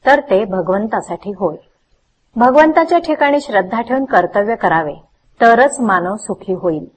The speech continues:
सुधारणांनी सोयी केल्या म्हणजे देहसुख वाढवले, त्याने परावलंबित्व मात्र आले आणि परावलंबनात खरे सुख नाही.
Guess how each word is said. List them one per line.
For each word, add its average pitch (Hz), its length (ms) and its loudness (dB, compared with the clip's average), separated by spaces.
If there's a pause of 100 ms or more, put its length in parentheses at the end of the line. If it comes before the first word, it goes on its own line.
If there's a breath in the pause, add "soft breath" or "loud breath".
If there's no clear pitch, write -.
(600)
सुधारणांनी 320 680 2
सोयी 226 300 0
केल्या 220 380 2 (180)
म्हणजे 220 260 2
देहसुख 208 560 -2
वाढवले, 151 420 -4 (680)
त्याने 277 240 6
परावलंबित्व 254 800 4
मात्र 220 260 -2
आले 151 240 -2 (440)
आणि 247 160 4
परावलंबनात 202 800 2 (260 soft breath)
खरे 220 280 0
सुख 202 320 -8
नाही. 165 280 -8